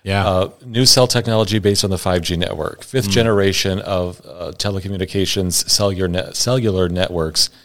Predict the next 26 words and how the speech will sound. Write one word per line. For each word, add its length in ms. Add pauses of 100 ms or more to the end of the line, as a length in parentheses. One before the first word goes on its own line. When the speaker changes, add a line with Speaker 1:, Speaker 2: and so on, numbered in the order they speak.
Speaker 1:
Mm. 240
Speaker 2:
with 160
pretty 260
big 520
broadband 460
capabilities. 840
Speaker 1:
Right. 220
Speaker 2:
Have 100
you 60
been 160
noticing 320
some 120
of 80
these 160
things? 400
Speaker 1:
I 200
have 520
seen, 760 (260)
yes, 300
I've 140
heard 160
some. 220
I've 120
heard 160
some 260
weird, 360